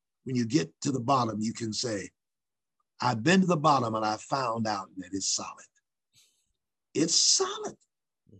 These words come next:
Speaker 1: What I've been preaching is real. God is God. God is who he said he was and he is. And I can trust him no matter what I'm feeling and experiencing.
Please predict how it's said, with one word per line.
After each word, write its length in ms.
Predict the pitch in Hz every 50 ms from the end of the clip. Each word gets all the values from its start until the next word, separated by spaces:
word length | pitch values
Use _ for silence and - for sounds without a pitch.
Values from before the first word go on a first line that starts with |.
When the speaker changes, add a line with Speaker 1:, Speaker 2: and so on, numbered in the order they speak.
| _ _ _
Speaker 1:
What 120 | - -
I've 140 | 240 - 392
been 160 | 392 381 359
preaching 440 | - - 349 392 370 - 381 381 359
is 200 | 381 381 311 330
real. 640 | 302 359 403 440 440 427 403 403 392 - - - _ _ _ _ _ _ _ _ _ _ _ _ _ _ _ _ -
God 400 | - 403 453 480 480 466 466 453
is 160 | 415 381 -
God. 600 | 202 202 339 415 480 480 466 453 - - - 214
God 320 | - 330 415 480 466 466 440
is 120 | 403 -
who 100 | - 415
he 100 | 453 415
said 280 | - - 466 466 480 415
he 100 | 392 339
was 540 | 185 302 277 123 110 - - - - - - _ _ _ _
and 180 | - 147 - -
he 60 | 427
is. 760 | 440 466 480 480 466 392 - - - - - - - - - _ _ _ _ - - _ _ _ -
And 120 | 156 147
I 140 | 143 160 165
can 200 | 156 151 151 131
trust 440 | 127 - - 415 - - - - -
him 80 | - - _ _ _ _ _ _ _ _ _ _ _ _ _ _
no 100 | - -
matter 320 | 98 107 123 139 156 175 175
what 220 | 175 95 92 87
I'm 160 | 92 92 90
feeling 440 | 82 - 151 135 113 101 101 98 98
and 120 | 98 95
experiencing. 640 | 98 101 - - - 110 104 95 87 - - - -